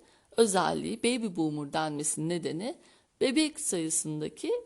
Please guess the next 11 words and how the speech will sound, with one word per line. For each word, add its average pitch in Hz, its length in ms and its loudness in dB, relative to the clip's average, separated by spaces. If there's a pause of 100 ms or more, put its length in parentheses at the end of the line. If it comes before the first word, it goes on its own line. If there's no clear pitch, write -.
(220)
aşırı 269 320 0
artış, 208 500 -2
bebek 196 240 0
nüfusundaki 160 720 -6
aşırı 220 340 -6
artış. - 500 -4 (1120)
Bu 381 320 -4
şöyle 339 420 4
önemli 151 600 -2
bir 147 260 -4
kuşak. 262 440 -4